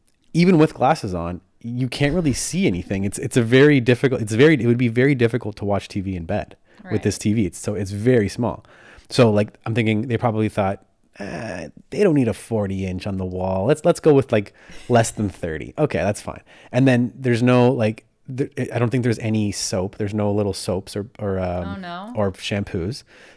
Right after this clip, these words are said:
Speaker 1: There isn't, like, a tea kettle. Usually they have, like, a little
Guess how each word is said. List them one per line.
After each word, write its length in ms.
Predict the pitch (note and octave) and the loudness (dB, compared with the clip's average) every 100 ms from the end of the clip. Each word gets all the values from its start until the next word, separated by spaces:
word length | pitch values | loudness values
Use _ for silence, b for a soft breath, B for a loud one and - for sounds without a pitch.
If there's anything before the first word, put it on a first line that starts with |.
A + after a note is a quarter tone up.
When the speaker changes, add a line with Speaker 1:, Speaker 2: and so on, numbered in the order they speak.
| - | -2
Speaker 1:
There 260 | G#2+ G#2 G#2 | 2 2 0
isn't, 360 | A2+ A2+ A#2+ B2 | 0 2 2 0
like, 140 | G#2 | -6
a 60 | F#2 | -6
tea 200 | - B2+ | -6 -6
kettle. 420 | B2 B2 A#2+ A#2+ A#2 | -2 0 0 2 2
Usually 220 | A#2+ A2+ | 4 4
they 80 | G#2+ | 2
have, 120 | G#2+ | 0
like, 160 | G2+ | -4
a 40 | G#2 | -2
little 340 | G2+ G2 F#2+ | -2 -2 -4